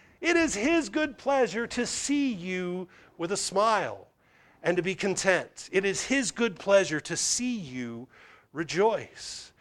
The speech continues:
and to enjoy everything that is his. So much that he, he wants you to be generous as well. "You can sell the stuff you don't need," Jesus says. "You can give alms. You don't need to fret about money. Don't be nervous about giving,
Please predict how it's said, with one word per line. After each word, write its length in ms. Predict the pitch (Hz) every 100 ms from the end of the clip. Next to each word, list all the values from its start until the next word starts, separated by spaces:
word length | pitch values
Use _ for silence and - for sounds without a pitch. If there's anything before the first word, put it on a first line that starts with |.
| - - - -
and 200 | 151 156
to 200 | 185 165
enjoy 400 | 156 165 156 139
everything 760 | 180 190 185 151 139 117 107 104 - - _
that 140 | 135 135
is 180 | 131
his. 680 | - 156 117 - - - - _ _ _ _ _ _ _ _
So 400 | - - 285 294
much 560 | 165 107 104 - - - _ _ _ -
that 320 | 170 175 - _ _ _
he, 220 | - 156 - _ _
he 260 | - 156 190
wants 320 | 185 170 -
you 120 | 190
to 80 | 185
be 120 | 170
generous 500 | 135 160 160 160 151
as 100 | 160
well. 580 | 139 214 233 202 - - _ _ _
"You 160 | 135 196
can 200 | 190 165
sell 280 | - 170 147
the 120 | 143
stuff 320 | - 143 -
you 80 | 139
don't 180 | 151 147
need," 240 | 233 160
Jesus 340 | 113 120 113
says. 320 | - 127 143 131
"You 80 |
can 180 | 185 208
give 180 | 139 117
alms. 320 | 117 143 143
You 80 | 160
don't 100 | 202
need 140 | 143
to 80 | 131
fret 200 | - 135
about 240 | 131 120 123
money. 240 | 127 151
Don't 220 | 151 214
be 80 | 156
nervous 380 | 143 165 165 -
about 240 | 135 127
giving, 400 | 147 247 175 170